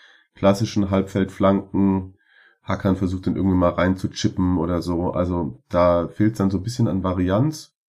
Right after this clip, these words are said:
Pioli hat irgendwie gesagt, dass, es ist natürlich enttäuschend, aber kein Versagen, hat er es irgendwie so genannt. Also hat sich da schon, glaub ich, auch noch mal ein bisschen vor die Mannschaft gestellt. Aber man muss schon sagen, dass es,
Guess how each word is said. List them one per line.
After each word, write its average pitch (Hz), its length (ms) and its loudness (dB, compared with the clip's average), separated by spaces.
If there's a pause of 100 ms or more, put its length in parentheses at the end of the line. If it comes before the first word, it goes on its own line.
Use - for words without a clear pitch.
Pioli 131 420 8
hat 117 180 10
irgendwie 113 260 8
gesagt, 104 380 6
dass, 104 140 2
es 95 120 -4
ist 101 160 -2
natürlich 101 360 4
enttäuschend, 107 800 2
aber 95 480 2 (380)
kein 95 260 2
Versagen, 80 760 2
hat 67 140 -6
er 69 80 -4
es 69 60 -10
irgendwie 71 260 -6
so 71 140 -8
genannt. 64 380 -6
Also 60 200 -10
hat 62 120 -8
sich - 120 -20
da - 140 -12
schon, 64 140 -8
glaub 65 160 -6
ich, 64 100 -10
auch - 80 -8
noch 78 80 -6
mal 73 60 -2
ein 71 60 -6
bisschen - 240 -8
vor 104 200 2
die 101 80 4
Mannschaft 95 560 0 (840)
gestellt. 92 600 2
Aber 87 160 0
man 87 140 2
muss 92 180 0
schon 92 260 0
sagen, 87 400 2
dass 87 180 -6
es, - 420 -12